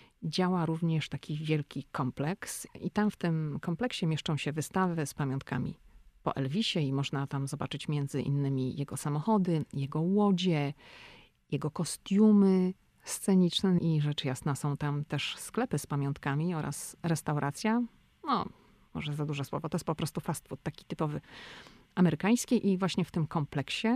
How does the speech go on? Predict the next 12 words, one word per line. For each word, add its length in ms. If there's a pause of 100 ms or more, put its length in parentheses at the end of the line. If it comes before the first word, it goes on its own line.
(360)
po 100
przeciwnej 440
stronie 380
ulicy 480 (800)
rozpoczyna 480
się 160
wycieczka, 480
tam 200
mieszczą 300
się 220 (640)
kasy 260
biletowe. 480